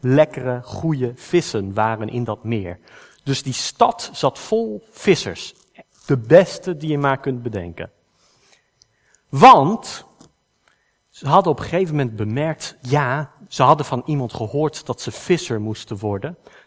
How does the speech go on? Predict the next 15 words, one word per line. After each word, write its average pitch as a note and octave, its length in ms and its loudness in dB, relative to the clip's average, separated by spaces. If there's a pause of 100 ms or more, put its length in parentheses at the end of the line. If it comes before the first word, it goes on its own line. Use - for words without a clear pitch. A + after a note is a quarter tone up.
(120)
dat B2+ 300 0
dat G3+ 380 4
hun F#3+ 340 4
roeping A2 400 -6
was. - 420 -10 (560)
Dat - 220 2
van A#2 240 0
hun F3+ 340 4
gevraagd - 680 -4
werd, F3 240 -2
van B2 180 -2
hun F#3+ 240 2
specifiek - 640 -6
gevraagd - 500 -4
werd C3 300 -8